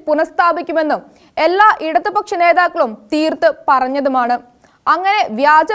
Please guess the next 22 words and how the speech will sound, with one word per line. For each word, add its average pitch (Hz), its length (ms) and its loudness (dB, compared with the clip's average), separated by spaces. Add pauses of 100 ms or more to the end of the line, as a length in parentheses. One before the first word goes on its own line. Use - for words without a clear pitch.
പ്രതീക്ഷകൾ 392 480 -2
കൊടുത്ത് 370 380 0 (180)
അധികാരത്തിൽ 359 580 0
വന്ന 370 220 0 (100)
പിണറായി 320 400 2
സർക്കാർ 294 460 -2 (320)
അതേക്കുറിച്ച് 349 640 0
പഠിക്കുവാൻ 302 500 0 (240)
ഒരു 415 160 0 (160)
സമിതിയെ 349 560 0
നിയോഗിച്ചതല്ലാതെ 311 960 0 (160)
ഒന്നും 294 360 -2
ചെയ്തില്ല. 233 720 -4 (320)
ആ 277 180 4
സമിതി 349 560 -4
എന്തു 285 380 0
പറഞ്ഞാലും 311 500 0 (300)
ഇനി 403 120 -2 (120)
പുറകോട്ട് 330 460 0
പോകാനാവില്ലെന്ന് 311 1160 0
ധനമന്ത്രി 311 560 -2
ബാലഗോപാൽ 254 840 2